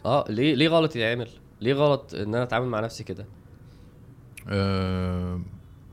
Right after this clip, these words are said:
Speaker 2: غلط ان انت تجلد الذات عشان هي حاجه اصلًا مش بناءه اساسًا خالص.
Speaker 1: بس هو ده الاساس، لان هو مش هيعمل بيك حاجه. لو هو، لو هو نتيجته كويسه كنا كلنا نعمله.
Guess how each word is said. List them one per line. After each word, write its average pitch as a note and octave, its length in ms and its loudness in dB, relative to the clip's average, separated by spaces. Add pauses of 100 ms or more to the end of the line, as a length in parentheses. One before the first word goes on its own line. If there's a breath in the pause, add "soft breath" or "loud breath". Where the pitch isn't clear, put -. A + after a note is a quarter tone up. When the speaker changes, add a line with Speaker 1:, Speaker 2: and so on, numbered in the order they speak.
(760)
Speaker 2:
غلط A2+ 380 -2
ان A2 120 2
انت A#2 160 -2
تجلد A2+ 400 2
الذات G2+ 380 2
عشان A#2 260 2
هي B2 160 4
حاجه C3+ 260 2
اصلًا C#3 220 0
مش G2+ 140 0
بناءه G2+ 460 0
اساسًا F#2+ 300 -6
خالص. F#2 100 -10
Speaker 1:
بس C3+ 360 -4
هو C3 180 2
ده D#3 80 2
الاساس، D3+ 480 2
لان A#2 160 4
هو D#3+ 160 8
مش D3+ 220 2
هيعمل C#3 220 2
بيك C#3+ 140 -6
حاجه. - 140 -2
لو A#2 100 6
هو، E3 160 10
لو C3 100 8
هو D3+ 340 6
نتيجته A#2+ 300 -2
كويسه D#3+ 320 2
كنا B2+ 200 2
كلنا C#3 280 0
نعمله. C3+ 300 -2